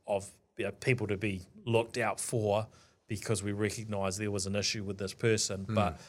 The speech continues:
Speaker 1: how long do you need to keep that window open? You know, is it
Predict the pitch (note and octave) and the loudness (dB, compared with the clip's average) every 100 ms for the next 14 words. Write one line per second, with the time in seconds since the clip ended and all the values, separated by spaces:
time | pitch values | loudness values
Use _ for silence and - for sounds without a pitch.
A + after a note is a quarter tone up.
0 | - - B2 A2+ A2 G#2 G2+ G#2 G2 - | -20 4 8 10 8 6 2 0 0 -4
1 | A2 G#2 G2 G#2+ G2 F#2 F#2+ G2+ - F#2 | -4 -2 0 0 2 2 2 2 0 -4
2 | F2 - - G2 - - G#2+ G2+ - | -4 -8 -4 -2 -4 0 0 0 -4